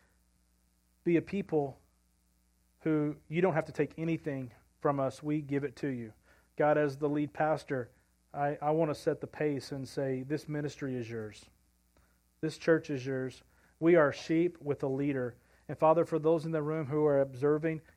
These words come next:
God, may they see our love for you. May they see our unity and our care for one another. And may that inspire them to be encouraged by this body.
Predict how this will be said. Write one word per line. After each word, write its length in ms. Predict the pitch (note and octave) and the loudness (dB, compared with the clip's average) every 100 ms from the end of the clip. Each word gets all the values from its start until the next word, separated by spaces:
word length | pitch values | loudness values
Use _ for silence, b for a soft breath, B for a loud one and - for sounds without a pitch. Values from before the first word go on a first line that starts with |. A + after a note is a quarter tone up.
| - | 2
God, 180 | E3+ | 4
may 120 | E3+ E3 | 4 2
they 100 | D#3 | -2
see 260 | - E3+ | 0 2
our 140 | E3 D3 | 4 6
love 260 | C#3+ D3+ | 6 4
for 120 | - | 2
you. 240 | D3+ D#3 D3 | -2 -2 -4
May 100 | C#3+ | -2
they 120 | C#3 | -4
see 200 | - E3 | -2 2
our 140 | D3+ | 2
unity 560 | C3+ C#3 D#3+ D#3 D#3 D3 b - | 2 -2 -4 -2 -4 -6 b -10
and 80 | D3 | -4
our 140 | C3+ | -4
care 260 | C3 D#3+ D#3+ | -2 2 2
for 120 | D#3+ | 2
one 160 | D3 C#3+ | -2 0
another. 320 | C#3+ D3 D3 | 0 0 0
And 120 | D3 | -2
may 100 | C#3+ | 0
that 180 | D#3 D3+ | 0 0
inspire 560 | C3 - D3 D3+ D3+ | -4 -2 2 4 4
them 200 | C#3+ C3+ B2+ - | 2 -4 -6 -8
to 160 | C#3 B B B | -8 B B B
be 220 | D3+ D3+ | -4 -4
encouraged 540 | D3 - D#3+ D3+ C#3 C3+ | -6 -2 2 4 2 -2
by 120 | C3 | -6
this 140 | B2+ | -8
body. 400 | - B2 A#2+ B2 | -8 -6 -6 -10